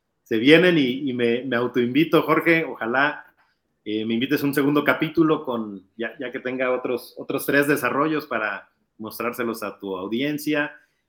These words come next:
y, y mostrarles, pues, más, más, más resultados, ¿no? ¿Qué, qué pasó con las campañas que se están creando actualmente?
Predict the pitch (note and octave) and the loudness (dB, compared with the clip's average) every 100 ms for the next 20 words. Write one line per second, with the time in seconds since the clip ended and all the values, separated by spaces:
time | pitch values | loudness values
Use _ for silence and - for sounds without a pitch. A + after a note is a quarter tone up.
0 | _ _ G2+ G2+ G2+ A2+ C#3+ A#2 A2 B2 | _ _ -8 -6 -6 -6 -6 -6 0 0
1 | C3 C3 B2+ - _ A2+ G#2 B2 B2+ - | 2 -2 -2 -10 _ -6 -2 -2 -4 -4
2 | A#2+ B2 - A#2 C3 C#3 B2+ A#2 C#3 C3 | -4 -4 -8 -4 -2 -2 -4 0 0 0
3 | A2 B2 A#2+ B2 C3 B2+ - C3 B2 A#2+ | -2 -4 -4 -6 -4 -6 -4 -4 -2 -4
4 | G#2+ G2+ - G2+ A2+ B2 A#2 G#2+ - A2 | -4 -8 -8 -8 -6 -6 -8 -12 -12 -10
5 | A2 A2 A2+ A2 G2+ A2+ A2+ B2 C3 C3+ | -8 -6 -6 -8 -6 -6 -4 -4 -6 -4
6 | C3 C3 | -6 -6